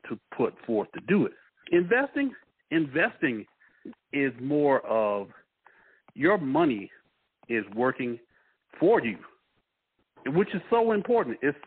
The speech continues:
the distinction is, and that's why I said it early on, I felt like in trading was a calling, investing was more of a lifestyle. Once you learn the lifestyle of letting your money work for you, we're all about this, oh, entrepreneurship, oh,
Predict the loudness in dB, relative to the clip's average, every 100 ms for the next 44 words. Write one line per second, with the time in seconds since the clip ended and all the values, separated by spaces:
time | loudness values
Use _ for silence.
0 | -4 -2 -2 -2 0 0 -2 -4 -2 -2
1 | -2 -6 -18 _ -18 -4 -2 2 0 2
2 | 0 2 2 2 2 0 -2 -4 -4 -2
3 | -2 -4 -8 -2 -2 0 -4 -6 -8 -2
4 | 2 2 0 -6 _ _ _ _ -14 -4
5 | -4 0 0 0 -2 -4 -2 -2 -2 -6
6 | _ _ _ -2 2 2 0 0 2 2
7 | 0 -2 -2 -8 _ 0 0 0 -2 -2
8 | 2 4 4 4 2 2 0 0 0 0
9 | 0 2 4 2 2 0 2 0 2 2
10 | 0 -2 -8 -8 _ _ _ -2 2 4
11 | 4 4 2 0 2 -2 -2 0 2 4
12 | 4 2 0 -4 -8 0 0 0 -2 -2
13 | 0 -2